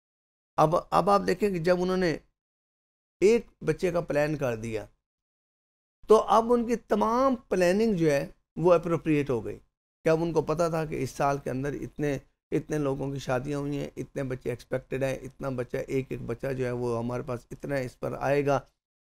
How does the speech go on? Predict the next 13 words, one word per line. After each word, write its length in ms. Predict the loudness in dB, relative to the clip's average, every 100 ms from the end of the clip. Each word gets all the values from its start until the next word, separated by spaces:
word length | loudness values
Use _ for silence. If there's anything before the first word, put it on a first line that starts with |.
| _
उस 260 | 4 4 2
एक 420 | 0 2 2 2
के 140 | 2 2
लिए 260 | 4 2
फिर 200 | 2 0
उन्होंने 420 | 0 0 0 -2 -4 _ _ _ _ _ -2
ईसी 420 | 0 0 0 0
को 140 | -2 -2
जो 100 | -2
है 60 | -2
ना 100 | -2
जो 200 | 0 2
डेवलप 340 | 2 0 0